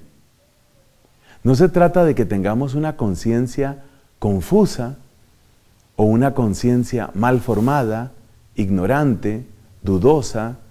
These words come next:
o cínica. No se trata de dañar nuestra conciencia,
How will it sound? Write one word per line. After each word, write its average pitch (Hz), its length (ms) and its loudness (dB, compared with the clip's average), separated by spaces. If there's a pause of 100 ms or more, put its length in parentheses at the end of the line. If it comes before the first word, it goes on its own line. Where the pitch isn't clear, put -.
(140)
o - 120 -10
cínica. 127 560 2 (1040)
No 131 80 4
se 156 140 6
trata 185 360 2
de 165 100 2
dañar 123 440 0
nuestra 127 340 -4
conciencia, 90 600 -6